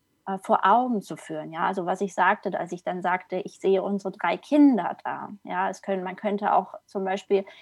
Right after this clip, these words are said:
eben so ein Symbol basteln, was man dann, von dem man bewusst Abschied nimmt. Also, wirklich das,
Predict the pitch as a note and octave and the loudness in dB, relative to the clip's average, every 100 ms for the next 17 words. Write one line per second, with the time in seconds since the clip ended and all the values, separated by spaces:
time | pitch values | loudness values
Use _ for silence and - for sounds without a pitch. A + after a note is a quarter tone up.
0 | _ F3+ G3+ G3+ G#3+ A3 A3+ A#3 A3+ B3 | _ -6 -4 -4 -2 -2 -2 -2 0 2
1 | D4 D4 F3+ E3+ - - F3+ F#3 F#3 - | 2 2 -2 -4 -8 -6 -6 -4 -8 -6
2 | G3 F#3+ F#3+ G3+ - - _ G#3+ G#3 G3+ | -8 -4 -4 -4 -10 -20 _ -2 2 2
3 | G3+ F#3+ F#3 G3 G3+ - F#3+ - - G3+ | 2 2 0 0 -2 -2 -2 -2 -4 -4
4 | G3 E3 - - F#3+ F3+ G#3 A3 G#3 F#3+ | -4 -8 -8 -8 -6 -4 -2 -2 -4 -4
5 | G3 | -4